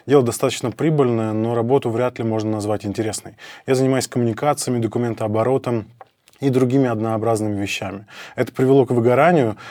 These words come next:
А, также в моей жизни произошли изменения. Я решил завести собаку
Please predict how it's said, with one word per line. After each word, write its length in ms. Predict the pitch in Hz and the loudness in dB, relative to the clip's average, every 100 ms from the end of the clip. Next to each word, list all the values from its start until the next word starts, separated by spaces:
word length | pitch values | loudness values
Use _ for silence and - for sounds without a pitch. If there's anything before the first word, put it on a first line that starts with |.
| - - | -20 -14
А, 220 | 110 107 | -10 -6
также 280 | 127 127 123 | -2 2 2
в 40 | |
моей 160 | 120 117 | 2 2
жизни 320 | 113 120 113 | 2 2 0
произошли 460 | 101 110 110 - 113 | -2 -2 -2 -2 0
изменения. 500 | 113 117 135 135 117 | 0 0 0 2 0
Я 80 | |
решил 380 | 110 104 120 104 - | 0 -2 -2 -4 -4
завести 340 | 107 110 - | -4 -4 -4
собаку 680 | 120 120 107 123 131 - 117 | -4 -4 -2 -2 -2 -2 -6